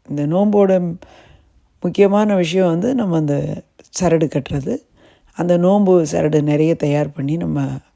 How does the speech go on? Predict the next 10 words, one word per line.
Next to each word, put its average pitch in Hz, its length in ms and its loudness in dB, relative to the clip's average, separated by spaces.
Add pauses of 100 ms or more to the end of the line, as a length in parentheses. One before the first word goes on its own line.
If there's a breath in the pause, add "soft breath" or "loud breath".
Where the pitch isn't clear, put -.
(460 soft breath)
முதல்ல 156 240 2 (100)
அம்பாளுக்கு 147 600 0
சாத்திட்டு, 151 500 -4
நம்மளும் 151 500 -4
எல்லாரும் 139 440 -4
கட்டிக்கலாம். 147 460 -8 (580 soft breath)
வர்றவங்க 170 400 4
எல்லாருக்கும் 147 500 2
வெத்தலை 147 240 -2
பாக்கு, 143 560 -6